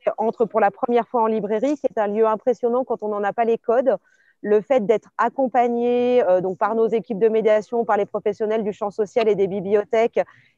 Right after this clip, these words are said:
et de savoir qu'elles peuvent acheter, euh, quatre-vingts euros de chèque lire à ramener à la maison pour que ça alimente toute la fratrie,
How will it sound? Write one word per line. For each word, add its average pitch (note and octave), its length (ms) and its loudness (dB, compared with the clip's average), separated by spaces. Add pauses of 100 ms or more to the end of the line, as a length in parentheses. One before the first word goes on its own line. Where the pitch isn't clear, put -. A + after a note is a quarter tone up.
et A3 100 2
de G#3 160 2
savoir B3 600 0
qu'elles A3+ 200 -2
peuvent B3+ 340 2
acheter, A#3+ 520 0 (360)
euh, G3 360 4
quatre-vingts A#3 520 0
euros A3+ 260 4
de - 40 -10
chèque - 320 -2
lire A#3 480 0
à G3 220 2
ramener A#3+ 340 0
à A#3 80 2
la A3+ 140 0
maison A#3 420 0
pour - 200 -12
que A#3 100 2
ça A3+ 100 -4
alimente G#3 400 0
toute B3 160 -6
la A3 100 2
fratrie, A3 520 -6